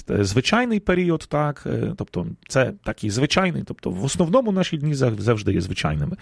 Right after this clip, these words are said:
а деколи маємо різні свята, різні такі особливі моменти. І ось цей, ось цей звичайний період, власне, розпочинається від, е, понеділка після неділі Хрещення Господнього.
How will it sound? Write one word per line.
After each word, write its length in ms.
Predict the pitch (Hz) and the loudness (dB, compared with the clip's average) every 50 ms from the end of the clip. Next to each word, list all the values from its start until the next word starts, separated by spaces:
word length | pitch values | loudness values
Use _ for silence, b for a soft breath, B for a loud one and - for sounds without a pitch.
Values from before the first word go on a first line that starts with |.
| B B B B B | B B B B B
а 80 | B 98 | B 4
деколи 360 | 117 175 180 - 143 123 113 | 4 4 2 2 2 2 2
маємо 300 | 113 117 117 107 101 101 | 2 2 2 2 0 -2
різні 180 | 92 92 101 | -2 -4 -4
свята, 400 | 95 - - 92 69 - - - - _ - | -4 -2 -2 -2 -4 -4 -6 -16 -18 _ -4
різні 260 | - 117 120 107 107 | 0 0 0 0 0
такі 240 | 101 - 98 - - | -2 -2 -2 0 0
особливі 420 | 110 - - 110 107 104 101 101 98 | 0 2 2 2 2 4 2 2 0
моменти. 400 | 95 92 92 82 78 - - - B B B B B B B B B | -2 -2 -4 -4 -6 -10 -16 -20 B B B B B B B B B
І 100 | 131 151 | 4 6
ось 120 | 170 - | 6 4
цей, 240 | - - 151 147 - - | 2 2 2 2 2 2
ось 240 | - 170 160 - - | 2 2 2 2 0
цей 220 | - - 139 123 | 0 2 2 2
звичайний 460 | 107 107 113 - - 113 104 98 98 101 | 2 0 -2 0 0 0 0 -2 -4 -2
період, 360 | - 160 185 226 196 147 117 | 0 0 2 2 2 2 4
власне, 360 | 107 120 143 147 - - 110 - b b b b b | 4 4 4 2 0 -4 -4 -4 b b b b b
розпочинається 800 | - 147 180 - - 139 - - 104 110 120 127 120 - - 101 92 - _ _ _ - | 0 2 2 2 0 -2 -2 0 0 0 2 0 0 -2 -2 -4 -4 -6 _ _ _ -4
від, 360 | - 113 104 120 117 - - B B B B B B B B B B | -2 0 2 2 0 -2 -4 B B B B B B B B B B
е, 260 | 107 104 107 104 104 | 4 4 6 6 4
понеділка 520 | - - 202 190 165 123 156 160 - 135 113 | 4 4 4 4 4 4 4 4 4 2 0
після 500 | - - 120 - - - 110 113 117 - - | 0 0 -4 -2 0 2 2 2 0 0 -2
неділі 320 | 110 113 104 98 104 104 | -2 0 0 0 0 0
Хрещення 380 | - - 95 - - 101 95 87 | 0 0 -2 -2 -2 -2 -2 -2
Господнього. 560 | 98 - - - 90 78 87 87 80 151 | -2 -2 -2 -2 -2 -2 -2 -4 -6 -8